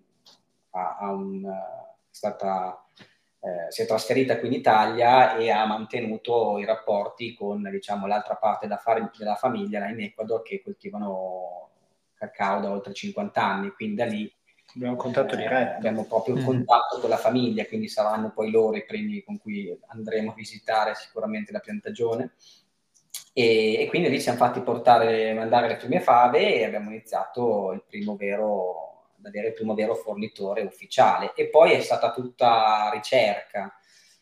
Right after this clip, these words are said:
Speaker 1: eh, ricerca,
Speaker 3: Mhm.
Speaker 1: ricerca di piantagioni, magari facendo un po' di, di, di, di ricerca anche guardando i competitor, non solo italiani ma anche internazionali, capisci un po',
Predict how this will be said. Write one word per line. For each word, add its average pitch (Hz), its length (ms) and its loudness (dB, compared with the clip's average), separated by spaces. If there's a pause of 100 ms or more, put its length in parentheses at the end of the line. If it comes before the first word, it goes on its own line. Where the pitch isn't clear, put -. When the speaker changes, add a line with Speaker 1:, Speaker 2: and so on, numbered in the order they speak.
(120)
Speaker 1:
eh, 101 260 -2
ricerca, 117 1400 4
Speaker 3:
Mhm. 101 60 -4
Speaker 1:
ricerca 110 400 -4
di 110 120 -8
piantagioni, 120 1400 -2
magari 107 460 -2 (160)
facendo 104 460 -8
un 104 140 -8
po' 107 380 2
di, 104 380 -8
di, 98 280 -14
di, 98 180 -8 (340)
di 101 100 -18
ricerca 107 420 -2
anche 107 400 -6
guardando 123 460 0
i 120 60 -10
competitor, 110 720 0
non 107 140 -8
solo 107 280 -6
italiani 110 520 -2
ma 110 100 -4
anche 107 160 -14
internazionali, 110 840 -2
capisci - 460 -12
un 107 120 -14
po', 107 340 2